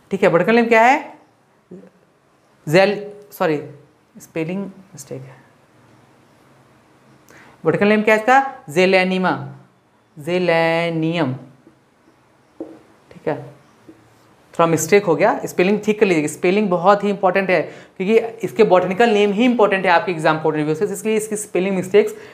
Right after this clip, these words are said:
नहीं होनी चाहिए। इसका बॉटेनिकल नेम क्या है? Cinnamomum gelianum,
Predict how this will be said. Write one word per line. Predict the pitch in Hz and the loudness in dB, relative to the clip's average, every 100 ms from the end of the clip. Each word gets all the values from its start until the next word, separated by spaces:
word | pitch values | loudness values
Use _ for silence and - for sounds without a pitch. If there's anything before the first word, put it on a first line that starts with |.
| - | -8
नहीं | 175 202 | 0 2
होनी | 180 156 | 4 2
चाहिए। | 151 139 196 247 - - - | 0 0 0 -2 -8 -14 -10
इसका | - 226 | 0 4
बॉटेनिकल | 202 196 208 | 4 4 2
नेम | 208 | 2
क्या | 208 | 4
है? | 226 220 | 2 2
Cinnamomum | 202 185 180 165 202 214 214 240 240 - - 151 | -4 -2 -2 -2 0 2 2 0 -4 -12 -12 -4
gelianum, | 165 190 190 190 190 180 147 | 0 4 4 4 2 0 -2